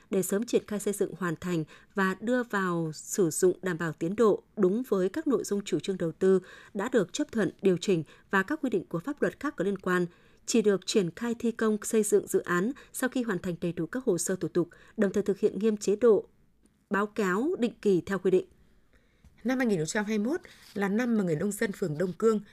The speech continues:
Speaker 2: thành phố Thanh Hóa phải đối mặt với nhiều khó khăn nhất trong sản xuất và tiêu thụ.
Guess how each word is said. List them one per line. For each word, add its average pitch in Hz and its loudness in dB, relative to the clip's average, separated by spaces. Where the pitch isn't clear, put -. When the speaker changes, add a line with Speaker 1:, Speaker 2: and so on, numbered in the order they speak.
Speaker 2:
thành 170 -6
phố 208 -4
Thanh 220 -4
Hóa 170 -4
phải 226 -2
đối 170 4
mặt 277 -4
với 185 -2
nhiều 220 2
khó - -10
khăn 208 -2
nhất 339 -2
trong 233 -2
sản 175 -6
xuất 311 -6
và 180 0
tiêu 185 -4
thụ. 170 2